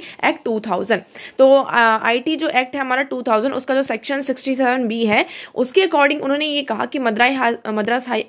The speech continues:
कोर्ट ने ये कहा, जजमेंट दी कि अगर आप चाइल्ड पोर्नोग्राफी को क्या करते हैं, डाउनलोड करते हैं, so it is not an offense। ओके, ठीक है। अगर, और हाँ, ये ऑफेंस तब तक नहीं है जब तक आप उस चीज को प्राइवेट में क्या कर रहे हैं, वॉच कर रहे हैं, देख रहे हैं। ओके,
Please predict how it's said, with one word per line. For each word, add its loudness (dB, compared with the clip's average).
कोर्ट 0
ने -4
ये -2
कहा, 0
जजमेंट 0
दी 2
कि 2
अगर 4
आप 2
चाइल्ड 0
पोर्नोग्राफी -2
को -2
क्या 0
करते -4
हैं, -2
डाउनलोड 2
करते 2
हैं, -6
so 0
it 0
is -4
not 2
an 2
offense। -2
ओके, 2
ठीक -2
है। 4
अगर, 4
और 6
हाँ, 2
ये -2
ऑफेंस -2
तब -6
तक -2
नहीं -6
है -4
जब -4
तक -2
आप 2
उस -6
चीज -4
को -2
प्राइवेट 2
में -2
क्या 2
कर 0
रहे -2
हैं, 0
वॉच 2
कर 0
रहे -2
हैं, -8
देख 0
रहे -6
हैं। -16
ओके, -2